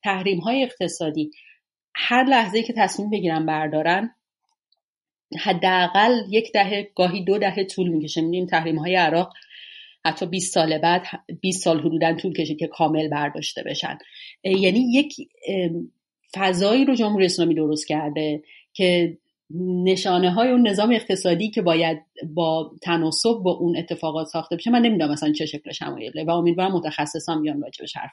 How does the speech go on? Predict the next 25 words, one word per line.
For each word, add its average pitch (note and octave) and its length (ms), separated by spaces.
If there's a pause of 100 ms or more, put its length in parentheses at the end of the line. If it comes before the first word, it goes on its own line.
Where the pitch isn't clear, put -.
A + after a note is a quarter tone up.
بزنن. - 300 (400)
در G#3+ 80
مورد A#3+ 140
سیاست C#4 320
هم B3+ 220
همینه. - 420
فکر G#3 100
می‌کنم G#3 220
باید F#3+ 180
غیر، E3+ 460 (100)
اه، D#3+ 240 (300)
مرکزگرا D#3+ 720
باشه، G#3+ 360 (340)
یعنی D#3+ 280
پخش F#3 320
باشه، G#3 320
دیسنترالایزد E3+ 840
باشه. G#3 380 (420)
اون E3+ 160
دیسنترالایزد E3 680
مفهومیه F#3 500
که F3+ 120
در G3 140
بسیاری F3+ 640
از، D#3+ 300